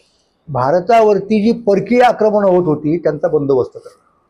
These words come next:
आणि त्याच्यातलं महत्त्वाचं परकीय आक्रमण पहिल्यांदा जे झालं ते नादिरशाहचं. आणि नादिरशाहने दिल्ली वगैरे लुटली, आपल्याला माहिती आहे. परंतु तेव्हा नादिरशाहाला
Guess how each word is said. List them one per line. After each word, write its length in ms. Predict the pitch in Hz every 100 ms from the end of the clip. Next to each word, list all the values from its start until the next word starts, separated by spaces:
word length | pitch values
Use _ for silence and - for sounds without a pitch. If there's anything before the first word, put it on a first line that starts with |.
| _ _ _ _ _ _ _ _ _ _ _ _ _ _
आणि 240 | 147 175 190
त्याच्यातलं 420 | 269 190 180 190
महत्त्वाचं 520 | 175 156 160 190 190
परकीय 340 | 185 170 170 175
आक्रमण 400 | 170 165 165 165
पहिल्यांदा 500 | 160 143 143 147 151
जे 160 | 151
झालं 340 | 139 123 117 92 - _ _ _ _ _ _ _ _ -
ते 260 | 165 175 -
नादिरशाहचं. 640 | 147 147 170 151 127 - - _ _ _ _ _ _ _ _ _
आणि 80 | 151
नादिरशाहने 540 | 151 147 180 170 160
दिल्ली 280 | 165 156 165
वगैरे 360 | 170 160 160 170
लुटली, 240 | 175 180
आपल्याला 280 | 160 160 160
माहिती 340 | 151 143 131
आहे. 180 | 113 - _ _ _ _ -
परंतु 540 | 170 196 190 220 233
तेव्हा 440 | 196 175 180 226 247 226 196
नादिरशाहाला 1000 | 214 147 190 - 185 170 175 190 226